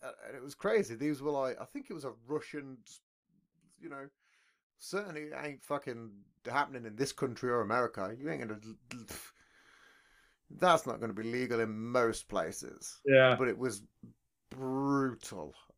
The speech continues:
Speaker 1: and it was, I was like, "That is a s-, sport of champions." To go in there knowing that you could protect,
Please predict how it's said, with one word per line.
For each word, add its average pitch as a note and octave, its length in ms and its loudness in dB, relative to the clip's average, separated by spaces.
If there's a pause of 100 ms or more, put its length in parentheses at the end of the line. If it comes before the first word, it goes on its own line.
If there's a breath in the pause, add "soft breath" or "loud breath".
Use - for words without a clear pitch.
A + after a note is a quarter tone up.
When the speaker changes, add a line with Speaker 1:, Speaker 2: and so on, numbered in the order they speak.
(100)
Speaker 1:
and A2 280 0
it G2+ 100 -8
was, F#2 300 -10 (280)
I B2 160 4
was G#2+ 280 -2
like, G2 360 -2 (280)
"That A#2+ 300 10 (120)
is A2+ 260 -2
a G2+ 100 0
s-, - 300 -8 (160)
sport C#3+ 520 0
of A2+ 120 -8
champions." G#2 960 -4 (560)
To - 80 -10
go C#3 280 4
in D3 180 2
there D3 200 0
knowing C3 500 0
that A2 100 -10
you A2 140 -14
could - 240 -14
protect, B2 400 -6